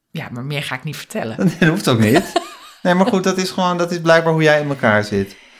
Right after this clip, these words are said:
Speaker 1: Ja,
Speaker 2: Ja.
Speaker 1: maar heel duidelijk, dit is niet, "Ik heb hem", betekent niet,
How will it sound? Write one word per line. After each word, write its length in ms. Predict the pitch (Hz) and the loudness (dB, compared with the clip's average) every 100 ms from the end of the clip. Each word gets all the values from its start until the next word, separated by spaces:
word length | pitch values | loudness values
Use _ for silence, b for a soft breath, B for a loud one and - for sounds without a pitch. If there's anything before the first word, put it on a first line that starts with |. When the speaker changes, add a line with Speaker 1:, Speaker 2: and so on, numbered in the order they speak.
| B B - | B B 0
Speaker 1:
Ja, 460 | 277 359 160 139 143 | 2 4 2 0 2
Speaker 2:
Ja. 280 | 170 160 190 | 4 4 2
Speaker 1:
maar 340 | 190 220 254 | 4 4 2
heel 260 | 147 208 233 | 2 2 4
duidelijk, 640 | 226 226 185 147 190 - _ _ _ _ _ | 4 4 4 2 0 -4 _ _ _ _ _
dit 340 | 160 147 226 226 | -14 0 0 2
is 100 | 180 | 4
niet, 380 | 226 226 - _ _ _ _ - | 4 4 -6 _ _ _ _ -4
"Ik 160 | 185 | -2
heb 180 | 214 226 | -2 -2
hem", 360 | 143 185 381 - _ _ _ _ _ | 0 -2 -2 -8 _ _ _ _ _
betekent 480 | 180 202 190 185 | -6 -2 -2 0
niet, 360 | 185 202 - | 0 0 -4